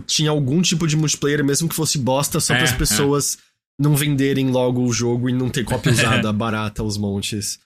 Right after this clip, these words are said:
Speaker 2: É.
Speaker 1: Ahn, e, então nenhum desses projetos teve aprovação interna pra começar o desenvolvimento pleno. E aí, dado que a Motive agora vai dar suporte pra Battlefield, o que eu acho que é mais seguro de tirar dessa história é que o retorno de Dead Space acabou.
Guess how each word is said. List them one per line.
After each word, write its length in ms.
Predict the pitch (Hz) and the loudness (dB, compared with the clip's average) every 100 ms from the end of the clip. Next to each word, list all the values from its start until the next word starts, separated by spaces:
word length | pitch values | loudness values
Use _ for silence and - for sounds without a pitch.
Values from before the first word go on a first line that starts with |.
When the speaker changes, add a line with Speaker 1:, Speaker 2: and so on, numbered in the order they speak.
| _ | _
Speaker 2:
É. 180 | 87 85 82 _ - | -10 -10 -12 _ -4
Speaker 1:
Ahn, 680 | 120 117 120 117 117 131 131 _ _ _ _ | 0 2 2 0 0 -4 -6 _ _ _ _
e, 760 | 180 160 165 170 165 160 156 151 143 131 127 117 113 _ _ _ _ _ _ _ 165 | 0 2 2 0 0 0 0 0 0 0 0 -4 -8 _ _ _ _ _ _ _ -2
então 200 | 165 175 | 0 0
nenhum 160 | 175 | 0
desses 160 | 180 - | 0 0
projetos 340 | 190 165 160 | 0 -2 -2
teve 240 | - 160 151 | -2 -2 -2
aprovação 480 | 160 156 156 - 160 | -2 -2 0 0 0
interna 340 | 160 143 147 | 0 0 -2
pra 120 | 165 | -4
começar 340 | 156 151 151 151 | -2 -2 0 -2
o 20 | |
desenvolvimento 560 | 143 147 147 147 151 208 | -2 -2 -2 -2 -2 -2
pleno. 380 | 190 135 107 - _ _ _ _ - | 0 0 0 -6 _ _ _ _ -6
E 120 | 220 | -2
aí, 120 | 247 | 2
dado 220 | 165 156 151 | 2 2 0
que 80 | |
a 40 | 185 | 2
Motive 420 | 156 143 139 131 | 2 2 2 2
agora 340 | 139 123 123 | 0 0 0
vai 140 | 123 147 | 0 0
dar 120 | 131 | 0
suporte 440 | 120 156 143 113 - | 0 -2 0 -2 0
pra 120 | 127 | 0
Battlefield, 680 | 113 147 226 233 247 233 - | 2 2 2 0 0 -2 -2
o 100 | 233 | -2
que 80 | 226 | 0
eu 120 | 269 | 2
acho 200 | 208 - | 2 0
que 80 | 226 | 0
é 20 | |
mais 360 | 196 202 277 269 | 2 2 2 2
seguro 500 | 269 180 165 139 120 | 2 2 2 2 0
de 160 | 113 | 0
tirar 220 | 135 156 | 0 0
dessa 220 | 131 131 - | 0 0 -2
história 560 | - 165 170 175 117 - | -2 -2 0 0 0 -2
é 80 | |
que 140 | 160 202 | -2 0
o 40 | |
retorno 540 | 175 196 - 170 160 165 | 0 -2 0 2 2 0
de 100 | 151 | 0
Dead 140 | 160 | 0
Space 320 | - 151 143 | 0 -2 -2
acabou. 340 | 156 208 101 | -2 -2 -4